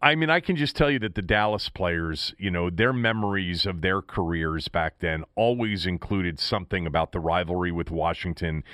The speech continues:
and playing in Washington and playing at R F K because they, they knew how special it was because their home field at Texas Stadium never equaled what R F K was. R F K was the place, Cooley, for,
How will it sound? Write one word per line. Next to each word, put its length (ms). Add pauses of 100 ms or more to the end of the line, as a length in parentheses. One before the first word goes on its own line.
(120)
and 240
playing 460
in 140
Washington 680 (300)
and 180
playing 320
at 80
R 180
F 160
K 320 (320)
because 400
they, 340
they 280
knew 260
how 200
special 580
it 60
was 280
because 380
their 220
home 260
field 460 (280)
at 140
Texas 360
Stadium 720
never 320
equaled 480 (320)
what 180
R 200
F 100
K 180
was. 240
R 180
F 100
K 180
was 360
the 240
place, 680
Cooley, 320
for, 480